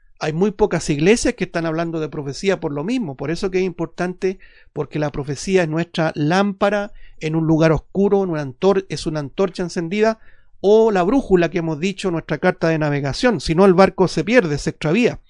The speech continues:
Entonces, esa palabra que usa acá el apóstol Pablo cuando dice, eh, "sabéis lo que lo detiene", es una especie de dique,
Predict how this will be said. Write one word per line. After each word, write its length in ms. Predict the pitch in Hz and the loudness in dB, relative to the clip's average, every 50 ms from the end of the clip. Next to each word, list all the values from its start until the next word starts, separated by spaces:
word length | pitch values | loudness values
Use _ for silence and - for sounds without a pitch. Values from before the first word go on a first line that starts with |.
| - _ - - - - - - - - - _ - | -20 _ -20 -20 -20 -20 -20 -20 -20 -20 -20 _ -6
Entonces, 560 | - 156 135 - - 208 208 - - 226 - _ - | -6 -4 0 4 4 4 4 4 2 -2 -2 _ -2
esa 260 | 226 - - 320 277 | 0 2 2 2 4
palabra 480 | - 240 220 202 202 202 208 196 196 | 4 6 6 8 8 8 6 6 4
que 180 | 185 - 170 180 | 0 0 -2 -2
usa 280 | 202 208 190 - 196 165 | -2 -2 -4 -4 -4 -4
acá 180 | - 170 185 | -2 0 2
el 80 | 196 190 | 2 2
apóstol 400 | 185 165 180 175 - - 143 135 | 2 0 -2 -4 -4 -6 -8 -6
Pablo 380 | - - 170 175 180 180 185 | -2 0 2 4 4 4 2
cuando 260 | 156 160 156 147 151 156 | 2 0 -2 -2 0 0
dice, 460 | 165 180 170 - - 175 175 175 _ _ _ _ _ _ _ _ _ _ - | 0 -2 -2 -2 -2 -2 -2 -4 _ _ _ _ _ _ _ _ _ _ -6
eh, 180 | - 170 165 | -4 -4 -4
"sabéis 400 | - - 175 170 165 175 190 214 | -2 -2 0 2 2 4 4 4
lo 160 | 220 220 214 - | 6 4 4 4
que 100 | 185 175 | 4 2
lo 120 | 175 180 | 2 2
detiene", 580 | 170 165 156 - 180 180 165 156 180 196 - - | 0 0 0 0 0 0 2 2 0 -2 -2 -2
es 200 | - 190 185 - | -2 0 0 0
una 140 | 208 190 185 | 0 0 0
especie 540 | 170 151 - - - 208 208 202 - 220 202 | -2 -4 -4 0 2 2 2 2 0 -2 -2
de 180 | 185 175 170 160 | 0 0 0 0
dique, 440 | 202 240 208 - 151 147 127 - | 0 -2 -2 -2 -8 -10 -10 -12